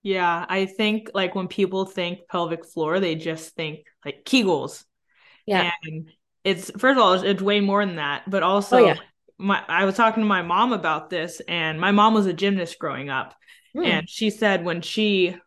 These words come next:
Speaker 1: like, went to a physical therapist for her pelvic floor, that her issue was she was always, you know, engaged and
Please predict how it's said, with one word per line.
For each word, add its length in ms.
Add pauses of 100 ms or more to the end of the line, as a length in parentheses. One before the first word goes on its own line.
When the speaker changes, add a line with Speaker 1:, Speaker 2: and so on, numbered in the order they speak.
Speaker 1:
like, 320
went 160
to 80
a 60
physical 400
therapist 800
for 500 (140)
her 100
pelvic 400
floor, 540 (420)
that 360 (180)
her 160
issue 400
was 160
she 240
was 160
always, 720
you 100
know, 240
engaged 800
and 400